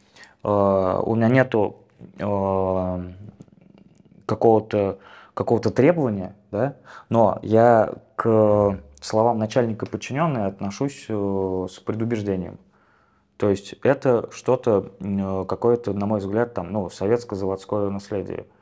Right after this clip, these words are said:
Хотя я и к Советскому Союзу, и, и к заводам отношусь, ну, вполне нормально. То есть, э, и, и, и, и, и там, и там есть и хорошее, и плохое, есть какие-то свои особенности, да. Вот.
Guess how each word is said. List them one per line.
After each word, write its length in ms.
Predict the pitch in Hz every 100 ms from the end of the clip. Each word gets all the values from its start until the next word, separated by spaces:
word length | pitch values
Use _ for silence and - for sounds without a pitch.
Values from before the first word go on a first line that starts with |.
| _ _ _
Хотя 320 | - 104 113
я 420 | 107 113 101 90 - - - -
и 120 | 101
к 80 | -
Советскому 440 | 110 101 - 104
Союзу, 340 | 98 123 170 123
и, 160 | 110
и 160 | 104 104
к 60 | 101
заводам 420 | 101 143 135 107
отношусь, 600 | 95 92 - 123 - -
ну, 100 | 107
вполне 380 | 90 - 92 110
нормально. 480 | 101 90 87 85 95 -
То 80 | -
есть, 240 | - -
э, 60 | - - - - - _ _ _ -
и, 120 | 110
и, 160 | - 113
и, 220 | - 110
и, 280 | 113 110 107
и 20 |
там, 240 | 101 107
и 40 | 104
там 180 | 110 101
есть 380 | 101 - - - - -
и 180 | - 98
хорошее, 380 | - 101 95 95
и 40 |
плохое, 300 | 113 - 139
есть 120 | 113 113
какие-то 300 | 95 101 -
свои 180 | 95
особенности, 600 | 90 - - - - -
да. 200 | 101 123 127 _ _ _ -
Вот. 320 | 101 92 85